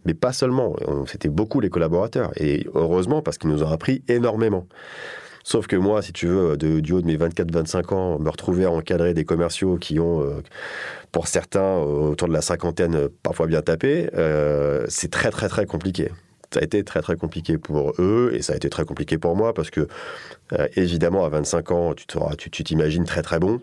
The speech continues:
Euh, évidemment que je l'étais pas, je l'ai, je l'étais pas, en tout cas pas aussi bon que ce que je voulais. Mais par contre, un, j'étais évidemment ultra motivé.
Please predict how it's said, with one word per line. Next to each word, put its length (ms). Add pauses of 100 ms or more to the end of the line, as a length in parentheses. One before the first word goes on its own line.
(680)
Euh, 460 (260)
évidemment 460
que 60
je 40
l'étais 180
pas, 400
je 160
l'ai, 140
je 60
l'étais 180
pas, 320 (160)
en 80
tout 80
cas 80
pas 140
aussi 180
bon 140
que 100
ce 80
que 80
je 100
voulais. 360
Mais 160
par 180
contre, 420 (840)
un, 180
j'étais 380
évidemment 580 (140)
ultra 320
motivé. 420